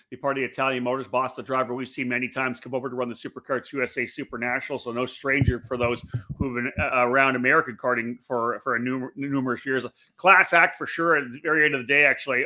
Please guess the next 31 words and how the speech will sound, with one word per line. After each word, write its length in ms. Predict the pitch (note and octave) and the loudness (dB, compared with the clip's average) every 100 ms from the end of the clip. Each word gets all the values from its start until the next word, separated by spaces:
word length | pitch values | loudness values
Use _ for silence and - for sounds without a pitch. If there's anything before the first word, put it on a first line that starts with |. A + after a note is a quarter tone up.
| C#3+ | -2
on 100 | C3+ | -4
Sunday, 300 | - D3+ D3 | -2 -2 -2
took 180 | C3 _ | -8 _
the 60 | _ | _
time 280 | C#3 C3 B2 _ - _ | -2 -2 -2 _ -20 _
to 80 | C#3 | 0
ask 240 | C3+ C#3+ | 0 0
me 60 | C#3 | -4
for 160 | - B2 | -4 -4
the 80 | |
microphone 560 | A#2 D3 - C#3 D#3 C#3+ | 4 4 4 -2 -2 -2
'cause 80 | G#2+ | -4
he 80 | A#2+ | -6
wanted 320 | B2 A#2 A2 | -4 -4 -8
to 60 | G#2+ | -4
thank 240 | D3 C#3 C#3+ | 0 2 0
everybody 320 | B2+ B2+ B2 | -2 -2 -2
from 160 | A#2+ A2 | -6 -14
the 40 | |
series, 460 | - D3+ D3 C3+ - - _ _ _ | -6 -2 -2 -2 -6 -20 _ _ _
uh, 200 | A#2+ A#2 | -4 -4
for 140 | C3 | -4
being, 380 | A2 B2 B2 A#2+ | -6 0 0 0
uh, 160 | A#2+ A2+ | -4 -6
so 220 | - C3+ | -4 -2
open 480 | D3+ C#3+ C#3 C3+ C3+ | -2 -2 0 0 0
and, 360 | B2+ B2 B2 C#3+ | -2 -4 -4 -8
you 80 | |
know, 60 | A#2 | -8
the 100 | A2+ | -8
hospitality. 760 | A2+ - _ C#3+ C#3 C#3 C#3 | -10 -12 _ 6 8 8 4